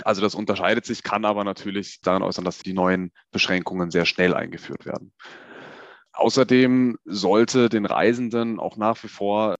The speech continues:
einfach bewusst sein, dass völlig unabhängig jetzt von der, äh, Omikron-Variante im Falle einer positiven Testung im Ausland sind Quarantäneauflagen einzuhalten. Wir bekommen auch heute noch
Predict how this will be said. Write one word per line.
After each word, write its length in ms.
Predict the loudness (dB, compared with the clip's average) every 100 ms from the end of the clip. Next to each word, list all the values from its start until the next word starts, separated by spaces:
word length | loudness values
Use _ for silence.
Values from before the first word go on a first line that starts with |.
| -8
einfach 220 | -8 -8
bewusst 420 | -6 0 0 0
sein, 340 | 2 4 2 2
dass 340 | 2 2 -6
völlig 200 | 0 0
unabhängig 500 | 2 0 0 -4 -4
jetzt 240 | -6 -10 -8
von 160 | -4
der, 240 | 0 2 0 _ -6
äh, 60 |
Omikron-Variante 1160 | -4 0 2 0 -2 -6 -4 -2 0 -2 -2 -4 -8 -20 -18 -18 -8
im 100 | -6
Falle 260 | 0 2 4
einer 220 | 4 0
positiven 580 | 0 0 0 -4 -6 -4
Testung 400 | -2 -2 -4 -6
im 100 | -4
Ausland 580 | 0 0 0 -2 -2 -6
sind 380 | -6 -6 -6
Quarantäneauflagen 920 | -4 -2 -2 -2 -2 -2 -4 -6 -6 -8
einzuhalten. 520 | -10 -10 -10 -12 _ _ -20 -18 -18 -20 _ _
Wir 160 | 0 0
bekommen 360 | 2 2 4
auch 260 | 4 2 2
heute 320 | 4 4 2
noch 360 | 0 0 -2